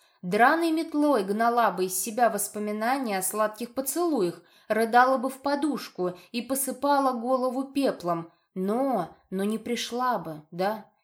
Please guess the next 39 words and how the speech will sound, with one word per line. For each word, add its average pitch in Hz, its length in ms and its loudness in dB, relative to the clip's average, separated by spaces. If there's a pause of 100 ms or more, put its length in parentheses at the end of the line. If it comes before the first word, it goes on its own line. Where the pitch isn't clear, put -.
И 220 80 -2
к 220 80 -6
себе 247 320 -2
бы 269 100 -2
близко 190 400 -4
больше 190 400 -4
не 170 100 -6
подпустила. 180 880 -6 (520)
«Ну 196 240 -4
вот», 196 420 -4 (180)
улыбнулся 185 640 -2
Фьюри, 180 560 -6 (240)
«я 240 280 2
это 330 160 -2
предвидел, 240 760 -4 (220)
потому 208 480 0
решил 220 380 -4
не 226 160 -4
пугать 233 400 -2
тебя 180 280 -2
раньше 185 360 -2
времени. 175 600 -4 (320)
Тем 208 300 -2
более, 214 340 0
что - 220 -8
я 185 140 0
не 196 120 -4
соврал, 190 600 0
когда 175 300 -2
говорил, 180 460 -4
что - 220 -8
в 175 100 -6
императорском 190 840 -4
Лакорском 190 680 -4
дворце 185 560 -2
для 190 180 -6
тебя 175 340 -2
найдется 180 520 -4
работа». 208 580 -2